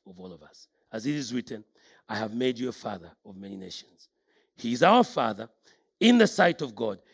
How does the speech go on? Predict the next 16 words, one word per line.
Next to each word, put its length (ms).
in 160
whom 500
he 240
believed, 580
the 120
God 400
who 140
gives 340
life 460
to 100
the 100
dead 480
and 220
calls 680
into 440
being 600